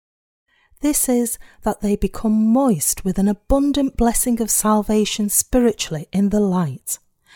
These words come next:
Then our hearts become righteous, good, and beautiful in God's eyes, and they come to have big ambitions to do the righteous works. We can leave our hearts in the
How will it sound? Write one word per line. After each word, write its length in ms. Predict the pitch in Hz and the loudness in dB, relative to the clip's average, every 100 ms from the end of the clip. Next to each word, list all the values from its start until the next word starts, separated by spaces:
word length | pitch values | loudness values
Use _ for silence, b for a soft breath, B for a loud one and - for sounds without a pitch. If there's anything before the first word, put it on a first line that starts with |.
| b b - | b b -4
Then 320 | 156 160 247 B B B - | -2 -2 -4 B B B -2
our 220 | 262 269 | 0 0
hearts 440 | - - 269 269 | -2 -2 0 0
become 480 | - 254 - 240 208 | -2 -2 0 2 2
righteous, 720 | 185 190 175 - 147 - - b b b - | 2 0 0 -4 -10 -10 -12 b b b 0
good, 380 | 277 254 156 - B B | 4 4 2 -6 B B
and 220 | 240 233 | 2 2
beautiful 760 | 220 196 233 285 - 208 - 151 | 2 0 2 2 0 -4 -2 -2
in 120 | 151 | -2
God's 380 | 147 180 202 - | -2 -2 -2 0
eyes, 360 | 220 220 214 - B B - | 2 2 0 -4 B B -2
and 140 | 254 | 0
they 140 | 240 233 | 2 0
come 320 | - 269 294 | 0 -2 -2
to 160 | - 214 | -4 -6
have 320 | - 170 - | -4 -6 -2
big 200 | 175 160 | -2 -2
ambitions 720 | 160 165 - 277 - 160 151 - | -4 -2 -2 -2 -2 -4 -4 -4
to 120 | 185 | -4
do 200 | 165 151 | -4 -4
the 140 | 175 | -2
righteous 640 | 165 226 269 - 165 - | 0 0 0 -4 -6 -6
works. 480 | 151 143 139 - - - _ _ b b b b b b | -6 -8 -8 -10 -12 -16 _ _ b b b b b b
We 120 | 262 | -4
can 260 | 254 262 254 | 0 2 2
leave 240 | 269 285 | 4 2
our 220 | 269 269 262 | 2 2 0
hearts 420 | - 180 - - | 0 -2 -2 -4
in 120 | 156 | -4
the 140 | 156 | -6